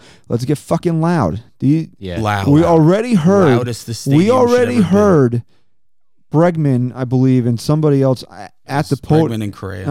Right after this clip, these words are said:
Speaker 1: Okay, fuck both of them, number one. And number two, we already heard them talking about how loud it gets in there. Rattle their fucking bones. Make them get so loud that they feel it in the side of them.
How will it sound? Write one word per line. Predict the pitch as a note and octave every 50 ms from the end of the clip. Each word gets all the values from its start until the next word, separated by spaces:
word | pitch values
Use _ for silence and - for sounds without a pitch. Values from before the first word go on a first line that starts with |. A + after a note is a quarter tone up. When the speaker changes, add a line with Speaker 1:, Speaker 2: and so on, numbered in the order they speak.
| C#3
Speaker 1:
Okay, | A#2+ - - F#2 F#2
fuck | F#2+ - - F3 G3+ - -
both | - C3+ B2+ A#2+ -
of | G#2+ G2+
them, | F#2+ F#2+ G2
number | G2+ G#2 G2+ G#2 G#2 G#2
one. | G2+ G2 G2 F#2+ F#2+ G2+ - _ - - - - -
And | - C3 C3 C3
number | C#3 D3+ D3 C#3+ C#3+ B2+
two, | - - - F#3+ F3+ C#3+ A#2+ A#2 A#2 - _ _ _ _ -
we | C#3+ D#3
already | G3 A3+ A#3 A3+ G3
heard | D#3 E3+ F#3 F3+ D3+
them | D3+ C3+ -
talking | - D#3 D#3+ D#3+ - C3
about | A#2 A2 G2+ A#2+ A#2 A2+ A2+ A2
how | B2 C3 B2+ B2
loud | A#2 A#2 B2+ C3+ C3 B2
it | A2 G2+
gets | F2+ G#2 G2 F#2 - G#2+
in | G2+ G2+
there. | G2 G2 G2 F#2+
Rattle | G2+ B2 E3 C#3 D3+ F3 G3+ G#3+ G#3
their | F#3 G3 G3 F3+
fucking | - - F#3 F3 - - E3+ D3+ C3+
bones. | B2+ D#3+ D3+ C3+ A#2 A2+
Make | A#2+ C3+ D#3+ G3+ - -
them | A#3 A3+ G#3 - - -
get | D3 G3 G#3+ G#3+
so | - - - G#3+ G#3
loud | G3 F#3 G#3 G#3 G3
that | E3+ D#3
they | D3+ E3+ E3+
feel | - _ _ _ - F#3 G3 G#3+ F3
it | C#3 -
in | - C#3 C#3+ C#3
the | C#3
side | - - - - E3+ E3 G3 A#3 A#3+
of | F#3 A#2+ G2+
them. | F2+ E2 D#2+ D#2+ F2+ -